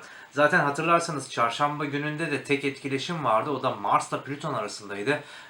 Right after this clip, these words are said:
Ee, oldukça zorlu bir etkileşim olduğundan söz etmiştik. Dolayısıyla Perşembe gününe girişte Ay ile Plüton arasındaki stresli etkileşimde bunu destekler nitelikte aslına bakarsanız. Biraz huzursuz bir gece olabilir bizler adına.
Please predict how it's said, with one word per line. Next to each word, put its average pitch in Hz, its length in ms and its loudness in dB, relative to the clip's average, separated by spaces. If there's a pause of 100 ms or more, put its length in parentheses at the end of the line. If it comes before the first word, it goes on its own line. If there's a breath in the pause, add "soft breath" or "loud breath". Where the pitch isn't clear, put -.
Ee, 117 120 -2
oldukça 135 440 0
zorlu 127 380 0
bir 127 100 -2
etkileşim 117 580 -8
olduğundan 113 400 -2
söz 127 260 -4
etmiştik. 160 560 -6 (280 loud breath)
Dolayısıyla 160 680 6 (280 loud breath)
Perşembe 151 480 2
gününe 160 340 -4
girişte 151 680 -2 (340 loud breath)
Ay 196 200 6
ile 185 160 2
Plüton 180 320 0
arasındaki 156 560 -2
stresli 156 420 -4
etkileşimde 151 640 -2
bunu 156 180 -2
destekler 156 640 2
nitelikte 127 420 -2
aslına 117 420 -4
bakarsanız. 120 580 -2
Biraz 170 260 0
huzursuz 139 480 -4
bir 123 100 -6
gece 120 240 0
olabilir 120 420 -2
bizler 110 260 -6
adına. 120 420 0